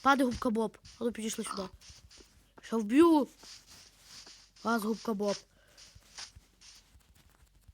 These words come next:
Получайте. Так, Губка Боб, не смійте тікати від мене. Губка Боб!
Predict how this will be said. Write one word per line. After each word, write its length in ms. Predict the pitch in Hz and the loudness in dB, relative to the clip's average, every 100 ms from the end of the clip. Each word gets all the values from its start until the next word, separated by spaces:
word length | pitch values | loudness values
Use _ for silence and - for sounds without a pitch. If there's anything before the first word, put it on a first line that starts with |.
| _ - - - - - | _ -14 -6 -4 -4 -6
Получайте. 540 | - 214 233 277 254 - _ | -4 -2 0 2 0 -2 _
Так, 140 | - - - - _ _ _ _ 190 - | -8 -8 -10 -20 _ _ _ _ -20 -12
Губка 360 | - 190 - 247 | -10 -8 -6 -2
Боб, 240 | 233 190 | -2 -2
не 60 | 185 | -6
смійте 320 | 214 233 233 | -6 -6 -6
тікати 380 | - 254 233 202 | -6 -4 -4 -8
від 100 | 185 | -8
мене. 260 | 190 175 165 - - - - - - - _ _ - - _ - - - _ _ - 60 - - - - - - _ - - - - - _ _ _ _ - | -8 -8 -10 -18 -20 -20 -10 -8 -8 -12 _ _ -20 -20 _ -20 -20 -20 _ _ -14 -12 -12 -18 -20 -20 -20 -20 _ -20 -20 -20 -20 -20 _ _ _ _ -14
Губка 420 | - - 208 - 226 | -6 -2 -2 -2 2
Боб! 240 | 277 277 | 4 4